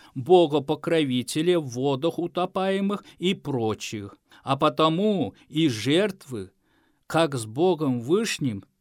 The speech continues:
так и с другими, с каждым соединено,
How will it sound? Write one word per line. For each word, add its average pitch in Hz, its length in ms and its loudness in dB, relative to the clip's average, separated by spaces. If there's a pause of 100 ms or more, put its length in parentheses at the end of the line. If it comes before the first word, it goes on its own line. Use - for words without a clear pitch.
(320)
так 175 280 0
и 170 80 -2
с 135 80 -6
другими, 135 720 -2
с - 120 -8
каждым 143 720 0 (100)
соединено, 143 1200 0